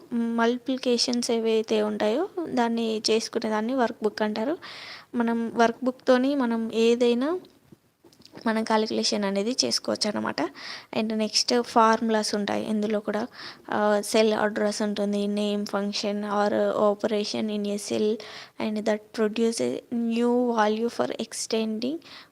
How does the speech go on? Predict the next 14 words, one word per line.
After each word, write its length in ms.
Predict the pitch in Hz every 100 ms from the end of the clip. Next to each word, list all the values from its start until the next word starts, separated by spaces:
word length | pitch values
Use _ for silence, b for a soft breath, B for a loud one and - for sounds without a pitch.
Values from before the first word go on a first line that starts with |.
| -
values. 520 | 233 226 226 220 -
మనకి 560 | 233 220 240 254 269 -
అన్నీ 340 | 226 220 233 254
క్యాలిక్యులేట్ 680 | 247 220 226 247 240 240 233
చేసి 220 | 233 262
మనకి, 460 | 240 214 220 311 370 B B B B B _ -
ఆ, 420 | 226 214 208 208 - _ -
ఎలా 220 | 233 240
అంటే 400 | 247 247 294 330 - _ _ _ _ _ _ _ - - -
మనం 220 | 233 233
క్యాలిక్యులేట్ 680 | 233 220 226 226 240 240 240
చేసిన 420 | 220 220 - 226
దానికి 380 | 214 208 208 277
మనం, 400 | 330 262 254 247